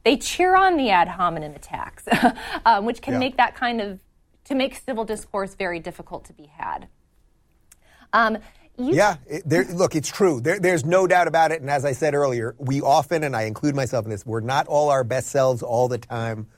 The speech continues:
Speaker 2: on Twitter. It's just how it is. It's what the algorithms have done to us. It's what endless scrolling, you know, you remember probably the old days of the internet. You'd get to the end of a web page and you'd have to click, you know, uh, click to top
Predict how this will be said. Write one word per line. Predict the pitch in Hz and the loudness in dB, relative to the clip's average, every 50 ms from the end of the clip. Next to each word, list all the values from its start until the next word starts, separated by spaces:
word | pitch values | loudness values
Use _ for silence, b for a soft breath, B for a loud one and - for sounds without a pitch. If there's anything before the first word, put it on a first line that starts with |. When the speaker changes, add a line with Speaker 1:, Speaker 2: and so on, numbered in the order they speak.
| b b | b b
Speaker 2:
on | b 123 120 120 | b -2 -2 -2
Twitter. | 110 - 135 120 104 98 98 | -2 -2 -2 -2 -2 -2 -4
It's | 101 98 - - | -6 -8 -10 -10
just | - 113 117 117 120 117 - - 135 | -6 -2 -2 0 0 -2 -4 -4 -2
how | 127 123 123 123 | 0 0 0 0
it | 123 156 | 0 2
is. | 175 190 196 160 - b b b | 2 2 2 0 -4 b b b
It's | b 127 - - | b -4 0 0
what | 151 135 | 2 2
the | 143 139 | 2 4
algorithms | 127 127 143 156 143 147 147 151 147 135 147 139 135 110 | 6 6 6 6 4 2 2 2 2 2 0 -2 -2 -2
have | 123 120 117 | -2 -2 0
done | 123 131 147 151 131 | 0 -2 -2 -2 -2
to | 139 151 151 | 0 0 2
us. | 156 143 147 - b b b b b | 0 0 -2 -8 b b b b b
It's | 143 - 131 | -4 -2 0
what | 135 131 - | 0 0 0
endless | - 127 143 160 156 151 127 - - - | 0 0 2 4 4 2 2 0 -4 -8
scrolling, | - - 123 131 139 151 156 170 175 175 165 | 0 2 4 4 4 4 2 0 0 0 -2
you | 139 | 0
know, | 127 123 120 123 131 - | 0 2 2 0 0 -2
you | 113 120 131 139 | -6 -4 -4 -2
remember | 131 131 127 127 123 123 | 0 0 0 2 2 0
probably | 117 - 127 127 127 127 123 127 120 | 2 2 2 2 2 2 0 -2 0
the | 110 110 117 | 0 2 2
old | 120 127 123 | 2 2 2
days | 135 135 127 | 2 2 2
of | 117 123 | 0 0
the | 120 123 | 0 0
internet. | 127 127 139 135 147 143 | 0 0 0 -2 -2 -2
You'd | 127 107 101 | -2 -2 0
get | 123 120 - | 0 0 0
to | - | -2
the | 107 107 - | -6 -6 -4
end | - 127 131 135 | -4 -4 -2 0
of | - 120 | 0 0
a | 123 | 2
web | 113 117 120 127 135 147 | 2 2 2 2 2 0
page | 151 156 156 156 156 151 - b b b b b | 0 0 2 2 0 -2 -4 b b b b b
and | 120 123 | 0 4
you'd | 123 120 123 | 4 6 4
have | 120 - | 4 2
to | 117 | -2
click, | - - 127 - - - - | -2 -2 -2 -2 -4 -8 -10
you | - 131 | -6 -4
know, | 113 107 101 98 104 - _ - | -2 -2 -2 -4 -6 -10 _ -6
uh, | 117 107 101 98 95 - | -2 -2 0 -2 -2 -2
click | - - 180 - - - | -2 -2 -2 -2 -4 -4
to | - 131 117 110 | -2 -2 -2 -2
top | - - - 139 156 165 160 - | -2 0 2 2 2 2 0 -4